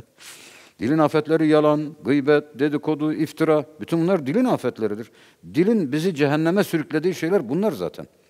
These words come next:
Ve konuştuğumuz zaman hele hele kalp kırmak, aman Allah'ım. Mesela çoğumuzun başına gelmiştir, sizin de gelmiştir. "Keşke o sözü demeseydim. Keşke onu orada demeyeydim. Ya da onu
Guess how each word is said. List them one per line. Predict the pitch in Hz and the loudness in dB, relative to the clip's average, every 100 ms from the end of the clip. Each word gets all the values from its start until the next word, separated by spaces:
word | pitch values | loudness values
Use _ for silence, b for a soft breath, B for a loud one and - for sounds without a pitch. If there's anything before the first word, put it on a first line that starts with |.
| b b b b b | b b b b b
Ve | 139 | -6
konuştuğumuz | 165 180 170 - 180 185 135 | -2 -2 -4 -4 -4 -4 -4
zaman | 101 85 67 _ _ | -6 -8 -14 _ _
hele | - 170 131 | -8 -4 -2
hele | 92 107 104 | -4 -6 -6
kalp | - 85 - | -8 -12 -12
kırmak, | - 67 - _ | -18 -18 -20 _
aman | 92 107 85 | -14 -12 -10
Allah'ım. | 71 62 - - _ B B B B | -12 -16 -20 -20 _ B B B B
Mesela | 220 - 156 | -6 -4 -2
çoğumuzun | 208 165 131 139 | 0 0 0 0
başına | 117 131 120 | 0 -2 -2
gelmiştir, | 110 95 87 147 | 0 -2 -4 -10
sizin | 143 202 175 | -6 -2 0
de | 85 | 0
gelmiştir. | 78 71 76 - - _ b b | -4 -10 -14 -18 -20 _ b b
"Keşke | - 160 - | -4 -4 0
o | 131 | -2
sözü | 117 113 107 | -2 -6 -4
demeseydim. | 95 80 73 78 65 - _ _ b b b b b | -4 -6 -10 -12 -16 -20 _ _ b b b b b
Keşke | - 165 - | -6 -4 0
onu | 143 165 | 2 2
orada | 175 208 151 143 | 4 4 6 4
demeyeydim. | 127 92 78 71 69 _ _ _ _ - | 2 0 -4 -8 -12 _ _ _ _ -10
Ya | 131 123 | -6 -4
da | |
onu | - 143 208 | -4 -2 -2